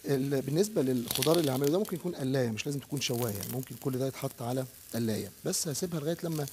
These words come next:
يتلون، يعني لونه يغير تمامًا. نحط ده كده اهو، لأن في الأول وفي الآخر أنا عايز أخليكوا تقضوا وقت تعملوا حاجات تانية، ما تقفوش في المطبخ كتير. يعني لما هعمل المشوي دوت زي ما عملنا الكروتون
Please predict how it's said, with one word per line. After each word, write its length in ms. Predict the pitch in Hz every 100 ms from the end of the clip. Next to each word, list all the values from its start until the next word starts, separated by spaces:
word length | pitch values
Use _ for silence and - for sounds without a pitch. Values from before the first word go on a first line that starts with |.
| - - -
يتلون، 520 | 127 - 151 170 135 110
يعني 200 | 110 113
لونه 240 | 156 143
يغير 420 | 113 143 143 113 - - - - - - - - - - - -
تمامًا. 360 | 117 123 113 95 - - - - -
نحط 240 | 104 110 113 - - -
ده 200 | 123 117
كده 220 | 110 104
اهو، 140 | 175 277 - - - - - -
لأن 300 | - 185 180
في 100 | 156
الأول 320 | - 170 160
وفي 140 | 139 147
الآخر 360 | 311 196 185 262
أنا 200 | 175 180 151 156
عايز 340 | 175 180 151 -
أخليكوا 540 | 135 143 139 185 -
تقضوا 560 | 151 - 180 170 143 139
وقت 360 | 190 - - - - - - - -
تعملوا 260 | 151 202
حاجات 300 | 165 165 175
تانية، 260 | 170 143 113
ما 60 |
تقفوش 280 | 110 151 165
في 100 | -
المطبخ 320 | 147 147 139
كتير. 380 | - 120 107 95
يعني 200 | 110 110
لما 260 | 120 131 156
هعمل 220 | 156 113 107 - - -
المشوي 800 | 117 123 117 120 - 135 147 135
دوت 180 | 139 147
زي 100 | 127
ما 60 |
عملنا 240 | 120 147 147
الكروتون 540 | 120 117 - 147 123